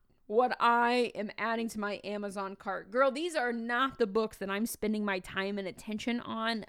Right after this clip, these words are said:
I guess the good news is, is all of us get to have genres. I still am glad you're part of my informal book club. I'm still glad you're here listening. I'm still glad you're here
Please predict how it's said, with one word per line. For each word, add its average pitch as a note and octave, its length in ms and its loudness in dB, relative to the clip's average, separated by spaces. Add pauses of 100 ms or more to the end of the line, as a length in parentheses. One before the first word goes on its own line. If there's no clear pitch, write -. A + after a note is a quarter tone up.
I G#3+ 80 -4
guess A#3 300 -2
the A3 120 -8
good A#3+ 200 -2
news A3 200 -2
is, G#3 220 0
is G3+ 220 -2 (420)
all A3+ 220 4
of B3+ 100 4
us C4 260 -2
get G#3 220 -2
to G3+ 140 -8
have G3 480 -8 (100)
genres. G3 640 -12 (220)
I A#3+ 120 -2
still D4 340 0
am G#3 100 -4
glad G#3+ 300 -2
you're - 80 -8
part A3+ 240 -4
of G3+ 80 -4
my F#3 320 -8 (340)
informal A3 540 -2
book F#3+ 340 -4
club. F#3+ 340 -4
I'm B3 160 2
still D4 320 2
glad A#3 380 2
you're G#3+ 140 -2
here G#3 240 -4
listening. G#3 500 -6
I'm A#3+ 140 -2
still E4 240 -4
glad A#3+ 400 -2
you're A3+ 100 0
here A3+ 300 2